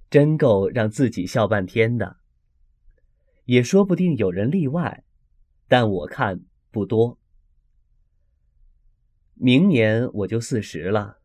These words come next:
所以也有资格说说自己的理想家庭了。我的理想家庭要有七间房子，一间是客厅，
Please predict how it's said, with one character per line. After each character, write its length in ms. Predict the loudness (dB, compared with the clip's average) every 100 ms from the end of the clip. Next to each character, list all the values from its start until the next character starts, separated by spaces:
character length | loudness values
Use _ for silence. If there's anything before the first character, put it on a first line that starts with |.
| _ _ _ _ _
所 240 | 2 2
以 320 | 2 0 -6 _ -2
也 160 | 2
有 140 | 2 2
资 240 | 0 0
格 400 | 0 0 0 -2
说 240 | 0 0 0
说 200 | 0 0
自 240 | 0 -2
己 120 | -2
的 120 | -4
理 240 | -4 -4 -4
想 200 | -6 -8
家 240 | -6 -6
庭 240 | -6 -10 -10
了。 200 | -12 -14 _ _ _ -20 -20 _ _ _ _ -20 -20 _ _ _ _ _ -2
我 240 | 4 4
的 140 | 4 0
理 180 | -2
想 240 | -2 -4 -2
家 220 | -4 -4
庭 460 | -4 -4 -4 -6 -10
要 200 | -4 -2
有 160 | 0 -4
七 360 | -8 -6 -4 -2
间 200 | -2 -2
房 300 | -6 -6 -6
子， 240 | -6 -8 _ _ _ -20 _ _ _ _ _
一 200 | -2 0
间 420 | 2 2 2 0
是 160 | -4 -8
客 240 | -4 -4
厅， 380 | -2 0 0 0